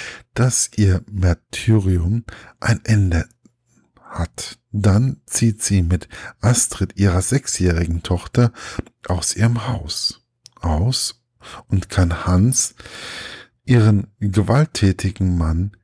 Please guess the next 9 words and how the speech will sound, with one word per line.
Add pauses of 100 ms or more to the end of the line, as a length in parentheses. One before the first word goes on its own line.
endlich
verlassen. (760)
Doch
am
Morgen (360)
findet
sie
Hans
tot